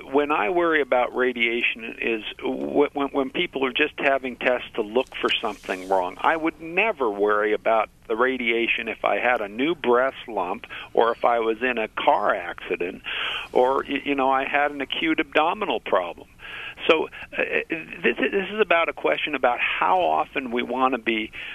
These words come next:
put into scanners looking for things to be wrong, as opposed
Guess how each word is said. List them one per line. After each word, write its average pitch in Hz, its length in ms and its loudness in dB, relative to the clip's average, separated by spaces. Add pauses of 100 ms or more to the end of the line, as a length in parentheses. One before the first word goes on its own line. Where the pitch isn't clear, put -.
(260)
put 165 160 4
into 147 300 0
scanners 135 500 -2
looking 135 500 2
for 113 140 2
things 110 340 -4
to 98 80 -4
be 107 120 0
wrong, 110 320 2
as 123 140 -6
opposed 156 420 0